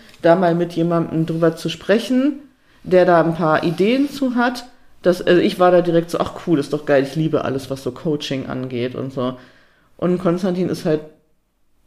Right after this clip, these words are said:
du bist, also ich hab dich noch nie so gesehen. Du bist erst in eine totale Abwehrhaltung gegangen, das kenn ich ja so von dir, dass du das so weggeschoben hast und „nein, nein, nein“ und, äh, und, hm, ne?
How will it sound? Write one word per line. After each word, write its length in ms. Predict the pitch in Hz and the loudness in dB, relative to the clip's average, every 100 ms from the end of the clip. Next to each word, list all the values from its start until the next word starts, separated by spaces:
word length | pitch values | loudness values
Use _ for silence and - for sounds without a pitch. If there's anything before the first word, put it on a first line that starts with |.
| - | -12
du 80 | |
bist, 460 | 165 165 - - - _ _ _ _ _ _ _ _ _ _ _ _ _ | -4 -4 -4 -10 -20 _ _ _ _ _ _ _ _ _ _ _ _ _
also 140 | 156 | -2
ich 100 | 151 | 0
hab 100 | 185 | -2
dich 140 | 185 175 | -4 -4
noch 140 | 175 | -4
nie 200 | 175 208 | 0 2
so 200 | 220 202 | 2 2
gesehen. 540 | 196 196 180 196 254 349 - _ _ _ _ _ _ _ _ _ | 0 -2 0 0 0 -4 -10 _ _ _ _ _ _ _ _ _
Du 80 | - | -8
bist 280 | 175 185 - - - | -6 -6 -10 -8 0
erst 300 | 170 196 - | 2 2 -2
in 120 | 180 | -2
eine 120 | 175 | -2
totale 360 | 170 170 180 165 | -4 -6 -4 -2
Abwehrhaltung 920 | - - 233 226 233 233 240 247 247 | -4 -4 -4 -4 -4 -6 -4 -4 -2
gegangen, 360 | 240 226 240 240 | -4 -4 -2 -2
das 160 | 185 | -4
kenn 220 | - 185 208 | -6 -4 -4
ich 180 | 254 | -4
ja 140 | 254 254 | -6 -6
so 140 | 247 | -6
von 300 | 254 254 247 | -6 -6 -6
dir, 240 | 247 262 240 | -4 -2 -2
dass 180 | 202 | -4
du 100 | - | -6
das 160 | 185 180 | -6 -6
so 140 | 175 | -6
weggeschoben 720 | 165 180 226 - 247 240 240 247 | -8 -8 -10 -6 -6 -4 -6 -6
hast 300 | 262 269 - | -6 -8 -10
und 360 | 180 180 - | -8 -8 -6
„nein, 260 | 190 175 190 | -4 -4 -4
nein, 200 | 196 190 | -6 -4
nein“ 360 | 202 226 220 - | -4 -4 -4 -6
und, 180 | - | -8
äh, 380 | - 220 214 214 - | -4 -2 -2 -2 -2
und, 260 | 165 160 | -2 -4
hm, 260 | - 220 294 - | -4 -2 -4 -4
ne? 280 | 202 240 | -2 -2